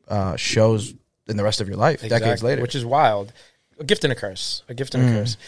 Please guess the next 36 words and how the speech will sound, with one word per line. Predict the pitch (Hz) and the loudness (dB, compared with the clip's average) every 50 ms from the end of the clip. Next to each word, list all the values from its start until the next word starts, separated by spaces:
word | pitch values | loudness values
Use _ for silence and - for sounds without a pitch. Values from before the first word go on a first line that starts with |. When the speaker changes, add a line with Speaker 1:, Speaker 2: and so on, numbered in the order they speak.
| - - | -12 -6
Speaker 1:
mm. | 120 113 110 107 107 | -4 -2 0 2 4
Speaker 2:
Um, | 127 123 120 117 117 113 107 117 - | 4 4 4 2 0 -2 -6 0 4
but, | - 147 | 6 8
like, | 143 139 131 - - | 8 8 6 6 4
so | - - 143 | 4 4 6
I | 139 123 139 | 6 8 6
would | 143 147 139 | 6 6 4
be | 120 143 151 | 2 2 4
there, | 139 147 147 147 139 | 6 8 8 8 8
and | 131 131 | 6 4
then | 127 | 4
I | 123 | 4
would, | 123 123 120 117 120 _ _ - - - 113 | 4 2 2 -2 -8 _ _ -20 -20 -12 -4
whi-, | 113 127 131 123 | 0 2 2 4
while | 117 127 123 135 135 | 4 6 6 6 6
we | 139 | 4
were | 139 135 | 2 4
there | 135 139 | 4 4
buying | 131 127 127 131 131 | 4 4 2 2 0
clothes, | 123 - 156 156 | 0 -2 -2 0
I | 147 139 | 0 0
would | 143 131 | 0 0
buy | 135 143 139 | -2 0 0
C | - - 139 | 0 -2 -2
Ds | 143 170 170 127 | -4 -6 -4 -4
and | 120 110 | -2 0
bring | 123 127 | 0 0
them | 131 123 | 0 0
back | 127 127 - | -4 -4 -4
to | - | -6
my | 120 120 | -6 -6
middle | 127 143 143 | -6 -6 -8
school | - - - 113 104 | -10 -10 -12 -12 -10
and | 98 95 | -8 -6
sell | - 131 123 113 | -6 -4 -6 -6
'em. | 95 92 101 | -8 -10 -14